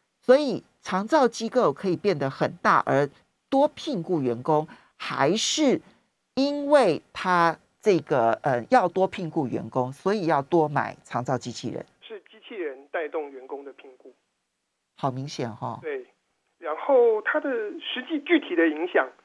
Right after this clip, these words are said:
Speaker 2: 对于看护人员增加了大概百分之二十八，
Speaker 1: 嗯。
Speaker 2: 然后护士增加了百分之三十九。
Speaker 1: 嗯。
Speaker 2: 不过呢，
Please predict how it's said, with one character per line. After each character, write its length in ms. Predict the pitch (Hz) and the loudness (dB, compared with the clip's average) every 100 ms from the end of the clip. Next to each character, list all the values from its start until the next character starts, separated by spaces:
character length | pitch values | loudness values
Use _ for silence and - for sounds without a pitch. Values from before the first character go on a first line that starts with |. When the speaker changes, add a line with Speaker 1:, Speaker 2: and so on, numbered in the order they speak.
| _ _ _ | _ _ _
Speaker 2:
对 200 | 254 190 | -8 -6
于 100 | 185 | -8
看 400 | - - 226 240 - | -2 2 2 2 0
护 200 | 269 175 | 0 0
人 180 | 139 139 | -2 -4
员 200 | 127 135 | -8 -6
增 180 | 156 | -4
加 160 | 156 147 | 2 2
了 160 | 143 131 | 2 -2
大 140 | 139 | -4
概 120 | 135 | -4
百 160 | 135 120 | -4 -4
分 140 | 135 | -4
之 80 | 139 175 | -4 -2
二 100 | 156 | -2
十 140 | - - | -4 2
八， 280 | 156 160 - _ _ | 4 4 0 _ _
Speaker 1:
嗯。 240 | 185 143 135 _ _ | -8 -8 -12 _ _
Speaker 2:
然 260 | 147 151 | 0 0
后 320 | - 202 190 | 2 4 4
护 440 | 175 - - 277 170 | 2 -10 -2 0 0
士 360 | - 196 151 135 | -4 -6 -8 -4
增 200 | 160 156 | -4 2
加 160 | 151 | 2
了 140 | 143 131 | 2 -2
百 160 | 127 123 | -6 -10
分 140 | 131 | -12
之 160 | 135 131 | -12 -10
三 160 | 147 147 | -8 -8
十 100 | 131 | -12
九。 200 | - - - _ _ _ 190 | -16 -18 -18 _ _ _ -18
Speaker 1:
嗯。 300 | 190 175 220 _ _ _ _ _ _ _ _ _ _ _ _ _ _ | -18 -20 _ _ _ _ _ _ _ _ _ _ _ _ _ _ _
Speaker 2:
不 100 | - | -12
过 220 | 262 320 247 | 6 8 8
呢， 260 | 202 196 | 4 0